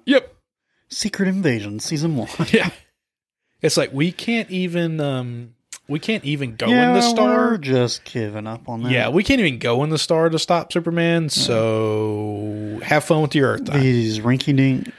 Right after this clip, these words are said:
Speaker 2: sh-, airships that he
Speaker 1: Yeah.
Speaker 2: built also protected the submarine.
Speaker 1: Huh?
Speaker 2: Also protected the submarine.
Speaker 1: Arr.
Speaker 2: Yeah.
Speaker 1: Jesus. Man. But any other thoughts on it? I mean, it's, it's kinda
Speaker 2: I mean,
Speaker 1: selfish,
Speaker 2: yeah,
Speaker 1: but it's
Speaker 2: it's
Speaker 1: infecting and
Speaker 2: ninety-nine percent setup.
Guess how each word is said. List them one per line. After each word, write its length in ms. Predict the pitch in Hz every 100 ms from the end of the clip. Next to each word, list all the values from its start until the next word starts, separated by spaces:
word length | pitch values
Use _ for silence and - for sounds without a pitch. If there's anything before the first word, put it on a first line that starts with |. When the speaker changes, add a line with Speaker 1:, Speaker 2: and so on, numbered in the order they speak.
| 139
Speaker 2:
sh-, 140 | -
airships 960 | - 139 123 110 - 123 123 - - -
that 160 | 127 123
he 80 | -
Speaker 1:
Yeah. 120 | 135
Speaker 2:
built 320 | 135 131 - - _ _ _ _ _ _ _ _ _ _ _ _ _ _ _ _
also 260 | 123 - 139
protected 420 | 156 165 165 165
the 60 |
submarine. 460 | 170 180 185 170 - - _ _ _ _ _ _ _ _ _
Speaker 1:
Huh? 220 | - 147 - -
Speaker 2:
Also 260 | 143 -
protected 440 | 139 151 143 156 170
the 80 | 175
submarine. 560 | 175 185 185 - 135 - _ -
Speaker 1:
Arr. 320 | 123 131 104 - _ -
Speaker 2:
Yeah. 160 | - - -
Speaker 1:
Jesus. 540 | - 117 131 - - - _ _ _ _ _ _ _ _
Man. 220 | 110 107 - _ _ _ _ _ _
But 260 | - 104 - _ _ _ _ _ _ _ _
any 180 | 170 185
other 140 | 196 185
thoughts 300 | 202 196 220
on 140 | 208
it? 100 | 202
I 60 | 156
mean, 140 | 147
it's, 220 | 147 143 143
it's 120 | 131
kinda 180 | 170 156
Speaker 2:
I 20 |
mean, 60 | 143
Speaker 1:
selfish, 280 | 143 139 131
Speaker 2:
yeah, 120 | 131
Speaker 1:
but 100 | 127
it's 180 | 135 143
Speaker 2:
it's 80 | 147
Speaker 1:
infecting 460 | - 156 139 143
and 200 | 139 131 123
Speaker 2:
ninety-nine 580 | 139 143 151 147 143
percent 480 | 131 135 139 131 131
setup. 480 | - 120 117 117 -